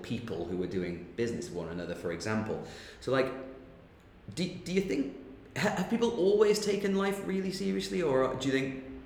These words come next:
with all the pressure and hustle porn and stuff that exists now, like, people do take things more seriously?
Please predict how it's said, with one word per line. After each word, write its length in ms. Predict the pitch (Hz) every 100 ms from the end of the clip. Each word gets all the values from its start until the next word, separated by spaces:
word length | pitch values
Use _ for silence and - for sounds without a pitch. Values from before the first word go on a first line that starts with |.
| - - - -
with 160 | 127
all 160 | 135 123
the 80 | 117
pressure 560 | - 139 123 135 117
and 100 | 104
hustle 360 | 104 123 - 113
porn 340 | - 113 113
and 100 | 107
stuff 240 | 104 113 117
that 120 | -
exists 400 | 98 107 101 -
now, 180 | 117 104
like, 220 | 90 90 - - - -
people 260 | 117 104 104
do 160 | 107
take 240 | 107 95 -
things 180 | 95 92
more 180 | 90 85
seriously? 440 | 85 80 -